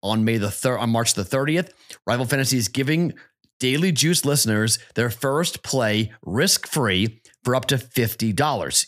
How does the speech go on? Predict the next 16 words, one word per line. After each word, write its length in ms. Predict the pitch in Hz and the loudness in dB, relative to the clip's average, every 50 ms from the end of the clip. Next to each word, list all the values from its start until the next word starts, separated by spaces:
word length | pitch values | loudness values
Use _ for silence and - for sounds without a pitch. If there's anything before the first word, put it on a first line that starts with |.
| - - | -2 -2
If 220 | 120 120 120 - | -2 -2 -2 -2
you 160 | 117 123 120 110 | 0 0 0 0
win, 480 | 107 123 139 147 160 180 208 226 233 - - - _ | 0 0 0 0 2 2 2 0 0 -2 -8 -18 _
you 200 | - - 127 143 | 0 2 2 2
keep 400 | 135 - - - 170 165 139 - | 2 -2 0 0 0 0 2 0
it 80 | 156 160 | 0 2
all. 360 | 175 - 110 78 - - _ _ - - _ | 2 0 0 -2 -6 -10 _ _ -20 -20 _
But 120 | - 123 127 | -4 -2 0
if 100 | 123 113 | 2 2
you 160 | 117 113 113 | 2 2 0
lose, 640 | 117 131 185 254 262 196 151 131 127 139 143 - - - - - - - _ | 0 0 0 2 2 2 2 2 0 0 0 -2 -4 -8 -16 -20 -20 -6 _
you 100 | 135 160 | 0 0
get 220 | 131 123 120 - - | 2 0 0 0 0
your 180 | 139 147 - | -2 0 0
entry 440 | 95 107 113 107 - 113 123 127 120 | 0 0 0 0 0 0 0 0 0
back. 600 | 107 95 - - 147 147 120 80 - - - | -2 -4 -4 -2 -2 0 0 -2 -4 -8 -12